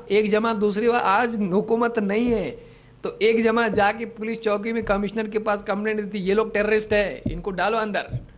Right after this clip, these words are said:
ऐसा करते हैं। आज हुकूमत नहीं है तो ये हाल है, सूली चौ-, चौक में ला के फांसी दे देंगे लोग एक दूसरे को, जमातों को, है कि नहीं? करेंगे।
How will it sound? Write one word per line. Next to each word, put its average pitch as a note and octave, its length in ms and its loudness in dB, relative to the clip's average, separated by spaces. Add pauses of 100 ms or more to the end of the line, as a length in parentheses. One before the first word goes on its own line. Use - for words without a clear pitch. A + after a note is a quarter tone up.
(320)
ऐसा F3 240 -4
करते G3+ 300 -4
हैं। - 460 -8 (240)
आज E3 240 -2
हुकूमत F#3+ 400 -6
नहीं F3 220 -2
है G#3 80 -2
तो F#3+ 100 -4
ये F#3+ 120 0
हाल F#3+ 260 2
है, D3+ 140 -4 (280)
सूली G3+ 380 -4 (380)
चौ-, F3 200 -2
चौक G3 340 -2
में A3+ 140 -4
ला G3 200 0
के A#3 180 -4
फांसी G3 320 -2
दे G#3 160 4
देंगे A3+ 240 0
लोग G#3 200 0
एक F3+ 160 -4
दूसरे F#3 280 -2
को, F#3 140 -2
जमातों D3+ 440 0
को, - 160 -16 (1400)
है F3+ 180 2
कि D#4+ 120 0
नहीं? E4+ 140 0
करेंगे। F4+ 500 2